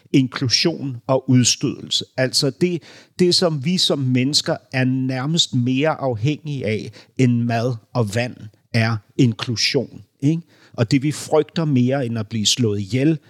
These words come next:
er at blive udstødt af flokken, ikke? Altså, fordi det er, det, jeg, jeg tror simpelthen, vi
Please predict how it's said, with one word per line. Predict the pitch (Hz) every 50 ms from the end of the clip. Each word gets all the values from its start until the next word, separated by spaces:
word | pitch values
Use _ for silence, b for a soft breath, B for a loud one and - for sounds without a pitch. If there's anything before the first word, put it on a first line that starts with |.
| b b b -
er | 120 117 117 117 - -
at | 123 117
blive | - - 120 117 110 101 -
udstødt | 117 117 120 - - - - 110 - - 110 - -
af | - 107 107
flokken, | - - 107 87 85 87 - - 98 95 101 _ _
ikke? | 117 127 147 139 - _ _ _
Altså, | - - - - 101 95
fordi | - - 120 - 139 127 - _
det | 147 151 147 -
er, | - 131 135 135 127 B B B B B B -
det, | 147 151 - -
jeg, | 127 135 117 - _
jeg | 131 135 123
tror | - - - 175 151 151
simpelthen, | - - 165 131 120 117 135 131 120 120 113
vi | 123 131 120